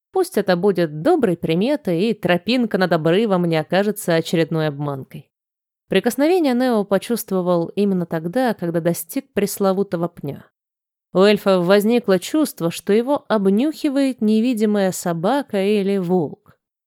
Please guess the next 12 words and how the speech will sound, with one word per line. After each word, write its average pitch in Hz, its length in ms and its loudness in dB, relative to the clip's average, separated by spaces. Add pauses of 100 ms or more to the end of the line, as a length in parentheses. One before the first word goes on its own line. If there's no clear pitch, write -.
(240)
Разведчик 240 500 0
остановился, 170 760 0
позволяя 233 480 2
стражу 220 480 2
делать 208 340 4
свою 202 280 0
работу. 190 520 -2 (580)
Видимо, 233 560 4
его 208 300 2
сочли 196 400 -2
достойным 151 580 -2
доверия. 151 480 -2